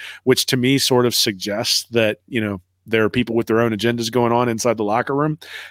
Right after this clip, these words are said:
And now you just fired the offensive coordinator, but you've had two weeks to sort of maybe right the ship. And the question is, are they gonna come out and just say, "Look, look, let's, let's let it loose and have some fun"?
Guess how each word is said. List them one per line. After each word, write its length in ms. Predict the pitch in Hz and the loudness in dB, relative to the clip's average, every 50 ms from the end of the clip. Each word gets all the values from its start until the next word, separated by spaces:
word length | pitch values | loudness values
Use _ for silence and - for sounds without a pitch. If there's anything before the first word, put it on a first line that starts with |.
| - - | -6 -4
And 140 | 123 123 117 | -2 0 0
now 120 | 120 123 | 0 2
you 140 | 127 131 127 | 2 0 0
just 220 | 117 123 120 - | 0 -2 -2 0
fired 220 | - 127 120 117 113 | 2 2 2 2 4
the 80 | 117 | 4
offensive 380 | 117 117 110 - 120 107 107 - | 2 2 0 -2 -6 -8 -8 -2
coordinator, 380 | - 156 165 151 139 127 120 | 2 2 4 4 4 2 2
but 320 | - - 202 220 185 - - | 2 4 4 4 4 2 0
you've 140 | - 143 127 | -2 -2 0
had 220 | 135 135 127 113 | 0 0 -2 -2
two 180 | - - 135 127 | 0 2 2 4
weeks 260 | 127 139 143 - - | 4 2 0 -2 -4
to 100 | - 139 - | -6 -6 -2
sort 200 | - 139 135 135 | 2 4 4 4
of 60 | 127 | 4
maybe 200 | 131 131 135 143 | 4 2 4 4
right 180 | 139 143 147 147 | 4 4 2 2
the 80 | - | 0
ship. 280 | - - 185 160 - - _ - | 0 2 2 2 2 -2 _ -20
And 380 | - - - - - _ - 113 | -20 -20 -20 -20 -20 _ -12 -8
the 40 | |
question 400 | - - 143 147 143 - 139 135 | 0 2 2 2 2 2 0 2
is, 260 | 131 135 143 147 131 127 | 2 4 4 2 0 0
are 140 | - 131 | -2 0
they 120 | 120 117 117 | 2 2 2
gonna 180 | 123 120 120 | 2 0 0
come 200 | 113 - 127 123 | -2 -2 -2 0
out 140 | 123 131 147 | 0 0 -2
and 80 | 131 127 | -2 -4
just 180 | 123 131 - | -2 -2 2
say, 140 | - 131 127 | 4 4 4
"Look, 220 | 120 135 135 113 - | 4 4 2 0 -2
look, 260 | - 117 143 156 156 - | -2 0 0 0 0 0
let's, 160 | 123 113 - - 147 - | -2 -4 -4 -6 -6 -4
let's 220 | 135 120 - - | -2 -2 0 2
let 140 | 127 127 127 | 2 0 0
it 80 | - | 0
loose 200 | 120 135 127 - | 0 0 0 0
and 60 | - 127 | 0 -2
have 80 | 131 120 | -2 -2
some 140 | - 117 101 | -2 -6 -4
fun"? 340 | - 120 123 139 165 165 | 0 0 0 2 0 -2